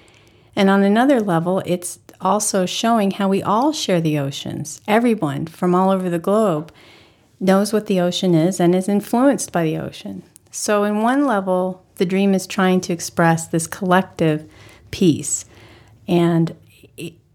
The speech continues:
it depends a lot on how the person feels in the water, the dreamer.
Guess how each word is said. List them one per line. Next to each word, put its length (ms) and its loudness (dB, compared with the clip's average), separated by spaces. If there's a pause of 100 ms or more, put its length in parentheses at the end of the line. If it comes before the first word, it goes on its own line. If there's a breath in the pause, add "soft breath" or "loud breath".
it 140 2
depends 500 2
a 60 0
lot 280 4
on 120 0
how 320 0
the 120 -6
person 420 -2
feels 640 0
in 140 2
the 80 2
water, 440 -4
the 140 -4
dreamer. 560 2